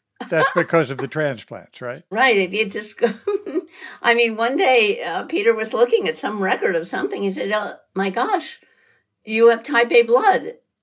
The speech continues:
Speaker 2: I've always had type O blood." I mean, it was, of course, you only have one blood type. You're born with it. And now I have a completely different one.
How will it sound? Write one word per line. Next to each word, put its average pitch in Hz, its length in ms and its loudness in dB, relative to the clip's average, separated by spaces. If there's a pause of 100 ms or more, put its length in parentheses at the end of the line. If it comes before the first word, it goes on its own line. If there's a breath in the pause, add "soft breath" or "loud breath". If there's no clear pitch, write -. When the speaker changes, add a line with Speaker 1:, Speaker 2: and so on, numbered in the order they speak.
(120)
Speaker 2:
I've 208 160 2
always 302 320 2
had 202 160 -4
type - 260 -2
O - 160 2
blood." 165 320 -6
I 202 140 -2
mean, 240 160 2
it 233 100 -2
was, 202 180 -2
of 190 180 -8
course, 185 260 -4
you 185 80 -4
only 190 240 0
have 180 160 0
one 185 180 -2
blood 196 240 -2
type. - 180 -4
You're 175 120 -6
born 226 280 -2
with 170 140 -2
it. 165 140 4
And 170 180 0
now 175 260 -2
I 180 140 0
have 185 220 -2
a 185 80 -2
completely 196 560 -2
different 214 320 -8
one. 160 240 -10